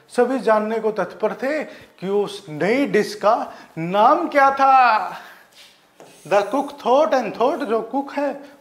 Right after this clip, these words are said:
वो सोचता गया और सोचता गया। Then a name came to his mind, और फिर उसके जो दिमाग में एक नाम आया। क्या था वो नाम? It named it Avel। उसने क्या नाम रखा उसका? Avel।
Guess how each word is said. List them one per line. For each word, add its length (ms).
वो 60
सोचता 520
गया 220
और 100
सोचता 460
गया। 280
Then 240
a 200
name 380
came 300
to 160
his 220
mind, 320
और 260
फिर 120
उसके 280
जो 140
दिमाग 420
में 380
एक 360
नाम 480
आया। 600
क्या 180
था 160
वो 120
नाम? 360
It 100
named 460
it 460
Avel। 480
उसने 300
क्या 300
नाम 380
रखा 260
उसका? 480
Avel। 500